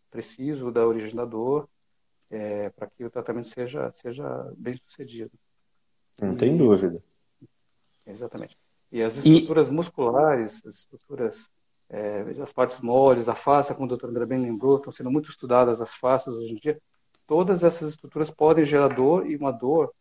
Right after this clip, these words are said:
Speaker 1: que é muito incapacitante. É preciso desmistificar esse conceito de que a dor muscular é uma dor menor, que é uma dor que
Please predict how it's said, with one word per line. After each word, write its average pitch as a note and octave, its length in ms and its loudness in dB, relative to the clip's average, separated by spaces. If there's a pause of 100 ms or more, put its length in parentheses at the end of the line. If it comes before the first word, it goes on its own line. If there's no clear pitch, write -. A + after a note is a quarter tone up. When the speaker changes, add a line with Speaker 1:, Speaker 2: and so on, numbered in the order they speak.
(180)
Speaker 1:
que B2 140 -6
é B2 80 0
muito D#3 420 -4
incapacitante. - 760 -8 (480)
É A2 440 -6
preciso D3 400 -12
desmistificar C3+ 580 -6
esse C3 140 -6
conceito C3+ 420 -10
de C3 100 -12
que C3+ 220 -10
a B2+ 160 -2
dor A#2+ 180 -4
muscular B2 580 -2
é C3+ 40 0
uma B2+ 140 -2
dor A#2 360 -4
menor, B2+ 640 2
que - 100 -16
é - 20 -12
uma A#2 100 -8
dor A2+ 160 -8
que - 60 -20